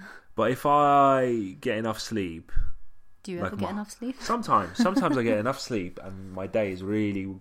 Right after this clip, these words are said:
Speaker 1: good 'cause
Speaker 2: Yeah.
Speaker 1: I've got that sort of energy.
Speaker 2: But see, that comes into it. That comes into, uh,
Speaker 1: But this is it. I think a lot of it, m-, for me, to,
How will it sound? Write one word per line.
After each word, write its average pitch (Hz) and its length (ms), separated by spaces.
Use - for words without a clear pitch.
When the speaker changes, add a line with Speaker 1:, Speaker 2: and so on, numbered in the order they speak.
Speaker 1:
good 90 260
'cause 208 100
Speaker 2:
Yeah. 185 220
Speaker 1:
I've 90 120
got 98 120
that 87 180
sort 95 200
of - 20
energy. 87 460
Speaker 2:
But 214 80
see, 277 120
that 311 140
comes 269 200
into 302 220
it. 190 100
That 185 140
comes 247 220
into, 233 440
uh, 202 420
Speaker 1:
But 139 200
this 165 180
is 120 100
it. 123 140
I 107 100
think 107 160
a 113 60
lot 127 160
of 104 100
it, - 220
m-, 120 240
for - 180
me, 117 320
to, 113 240